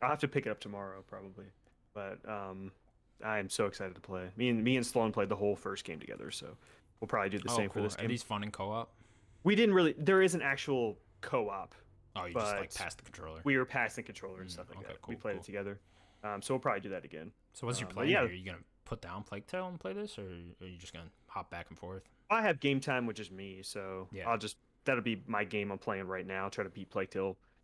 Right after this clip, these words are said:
Speaker 1: <laughs> as quickly as I can. I'm gonna try, um, and then we'll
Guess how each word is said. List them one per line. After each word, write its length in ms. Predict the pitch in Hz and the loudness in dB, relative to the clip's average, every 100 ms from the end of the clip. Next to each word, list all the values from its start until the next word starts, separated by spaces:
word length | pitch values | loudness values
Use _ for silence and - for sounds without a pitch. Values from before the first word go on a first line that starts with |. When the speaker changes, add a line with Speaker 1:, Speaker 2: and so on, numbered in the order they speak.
| _ _ - | _ _ -10
Speaker 1:
<laughs> 240 | - 170 | -2 2
as 240 | 147 156 156 | 4 4 4
quickly 280 | 156 151 | 4 6
as 140 | 147 147 | 6 6
I 80 | 135 | 4
can. 380 | 143 143 156 135 | 2 0 -2 -4
I'm 80 | 110 | -4
gonna 160 | 110 | -4
try, 380 | - 107 107 117 - _ - _ _ 90 | -4 -6 -4 -6 -10 _ -20 _ _ -8
um, 500 | 101 98 98 98 101 _ _ | -6 -6 -8 -10 -16 _ _
and 120 | 113 107 | -2 0
then 220 | 104 98 | 0 0
we'll 140 | 104 | -2